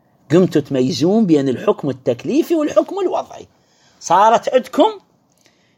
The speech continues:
صار عندكم نسبة من الاجتهاد، وهاي خطوة جيدة.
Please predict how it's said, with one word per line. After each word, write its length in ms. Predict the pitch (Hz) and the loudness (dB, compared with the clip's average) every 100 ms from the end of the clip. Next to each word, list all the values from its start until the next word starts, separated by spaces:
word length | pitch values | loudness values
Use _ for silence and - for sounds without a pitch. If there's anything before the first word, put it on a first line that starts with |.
| - | -12
صار 320 | - 196 170 | -4 -2 0
عندكم 380 | 202 - 190 170 | 0 -2 -2 0
نسبة 360 | 254 - 269 | 2 2 2
من 180 | 294 320 | 2 2
الاجتهاد، 680 | 359 - - - 135 120 87 _ _ _ _ | -2 -4 -8 -4 -4 -4 -10 _ _ _ _
وهاي 280 | 92 113 135 | -10 -4 -2
خطوة 380 | - 165 165 143 | -2 -2 0 2
جيدة. 540 | 160 262 302 160 107 | 4 4 2 -2 -8